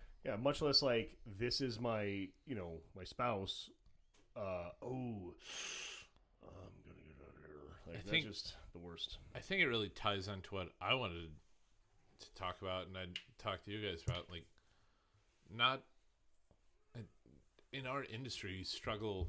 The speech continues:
Speaker 2: this, this is gonna get dark, so this is where a lot of you turn out.
Speaker 1: Oh, no, that's fine.
Speaker 2: But
Speaker 1: Uh,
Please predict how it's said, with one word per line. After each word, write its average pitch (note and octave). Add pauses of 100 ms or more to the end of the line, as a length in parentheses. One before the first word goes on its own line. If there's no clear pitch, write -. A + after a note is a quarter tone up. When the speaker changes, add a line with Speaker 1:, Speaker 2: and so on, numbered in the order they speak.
(160)
Speaker 2:
this, F#2 (100)
this F#2+
is -
gonna F2
get E2
dark, E2
so E2
this D#2+
is E2+
where E2+
a D#2+
lot E2
of D#2+
you D#2+
turn D#2+
out. D2 (280)
Speaker 1:
Oh, D3
no, D3
that's G#2
fine. F2
Speaker 2:
But F2+
Speaker 1:
Uh, F2